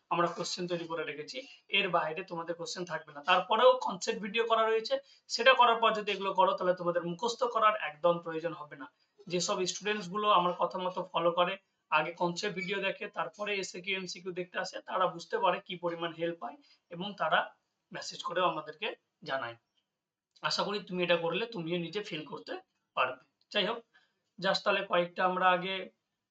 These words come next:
এসএকিউ গুলো আগে শেষ করে দেবো, থার্টি এইট পর্যন্ত, then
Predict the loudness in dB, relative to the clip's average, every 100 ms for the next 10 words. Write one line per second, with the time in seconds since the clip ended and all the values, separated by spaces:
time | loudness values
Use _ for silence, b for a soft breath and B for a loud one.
0 | _ _ _ -14 -12 -10 -8 -4 2 8
1 | 8 6 -4 -6 -6 -10 -4 -2 -2 -4
2 | -2 -2 -2 -6 -4 -4 -2 -6 -4 -4
3 | 2 2 2 -2 -2 -4